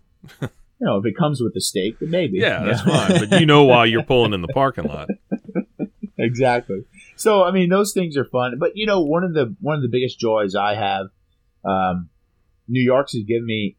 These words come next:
Speaker 1: New York has given me a wonderful platform to speak about food.
Speaker 2: Hmm.
Speaker 1: Um, so it's given me a wonderful platform to raise other people up, um, both from Louisiana and outside Louisiana, where that's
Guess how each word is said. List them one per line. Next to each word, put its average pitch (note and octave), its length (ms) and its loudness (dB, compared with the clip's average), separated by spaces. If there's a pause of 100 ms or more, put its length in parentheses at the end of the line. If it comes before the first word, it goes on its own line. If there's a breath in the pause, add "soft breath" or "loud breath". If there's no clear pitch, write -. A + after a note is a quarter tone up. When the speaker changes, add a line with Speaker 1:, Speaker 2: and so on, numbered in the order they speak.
(100)
Speaker 1:
New G#2 100 -2
York A#2+ 200 0
has G#2+ 120 -8
given G2+ 180 -2
me F#2+ 240 -4
a E2 60 -14
wonderful A2 500 -4
platform G2+ 540 -6
to F#2+ 60 -4
speak G#2 280 -6
about G2+ 280 -4
food. A2+ 260 -4 (420)
Speaker 2:
Hmm. F#2 200 -8
Speaker 1:
Um, F2+ 420 -4 (160)
so D3+ 220 -2
it's A2+ 100 -4
given C#3 180 0
me D3 80 -2
a C3+ 60 -2
wonderful A#2+ 320 -4
platform G#2+ 520 -6
to F#2 60 -4
raise G2 720 -4 (380)
other G#2+ 220 -2
people F#2+ 420 -4
up, G#2 200 -6 (320)
um, E2+ 600 -8 (160)
both G#2 240 -4
from G#2 180 -4
Louisiana G2 680 -2
and F2 80 -6
outside F#2+ 380 -4
Louisiana, F#2 500 -6
where F2+ 160 -4
that's A#2 400 -4